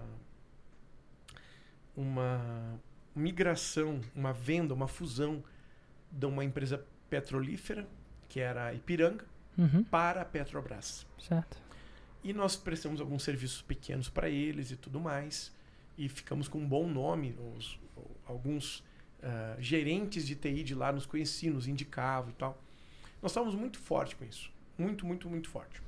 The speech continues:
Speaker 1: Bom, ah, como que
Speaker 2: Não só com o curso, mas com a recuperação
Speaker 1: com
Speaker 2: em
Speaker 1: a
Speaker 2: si.
Speaker 1: recuperação em si. O curso era um adendo.
Speaker 2: O curso era pro Ralph lá, certo.
Speaker 1: Isso, entendeu?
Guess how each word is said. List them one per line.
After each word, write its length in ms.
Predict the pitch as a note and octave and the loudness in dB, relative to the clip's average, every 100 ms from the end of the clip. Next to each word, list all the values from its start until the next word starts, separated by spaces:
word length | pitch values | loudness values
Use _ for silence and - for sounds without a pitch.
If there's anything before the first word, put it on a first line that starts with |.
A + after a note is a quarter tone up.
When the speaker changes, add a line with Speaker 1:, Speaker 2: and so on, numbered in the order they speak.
| - - - - | -10 -12 -14 -4
Speaker 1:
Bom, 160 | B2+ - - - - - - - - - - - - | -2 -2 -4 -10 -12 -14 -16 -16 -16 -16 -16 -12 0
ah, 480 | C#3+ C#3 C3 B2+ B2 C3 - - - - - | 4 4 4 2 -2 -8 -16 -20 -18 -20 -6
como 240 | - C4 B3+ | 0 0 0
que 280 | - A#3 | -4 6
Speaker 2:
Não 180 | E3 A#3 | 10 10
só 180 | - C#4+ | 8 6
com 140 | D4+ | 4
o 60 | D4 | 4
curso, 360 | - D#3+ - C#3+ | 8 8 6 2
mas 160 | C#3 | 2
com 80 | - | 6
a 40 | |
recuperação 520 | D#3 E3 F3+ D#3 - G#3 | 6 6 6 6 8 8
Speaker 1:
com 40 | |
Speaker 2:
em 40 | - | 8
Speaker 1:
a 20 | |
Speaker 2:
si. 80 | F#3 | 6
Speaker 1:
recuperação 480 | D3+ A#3+ B3+ C4+ | 8 8 8 2
em 40 | C#4 | 0
si. 220 | - E3+ | 0 -2
O 100 | C#3+ | -2
curso 360 | - D4 - D#4+ | 4 4 4 2
era 180 | C#4 | 4
um 140 | C#4 C#4 | 2 -2
adendo. 580 | A3+ G3 A#3+ G#3+ C#3+ A2+ - - - | -2 -2 0 0 -2 -6 -10 -14 -4
Speaker 2:
O 80 | E3 | 0
curso 240 | - F#3 B3 | 4 8 8
era 100 | B3+ | 8
pro 100 | A#3+ | 8
Ralph 300 | G#3+ G3+ E3 | 8 8 4
lá, 220 | A#2 C3 C3 | 2 0 -2
certo. 320 | - C#3+ A3 | 2 4 4
Speaker 1:
Isso, 320 | G3 D3 C3+ | 2 0 -2
entendeu? 400 | B2+ C3 G3+ | -2 2 2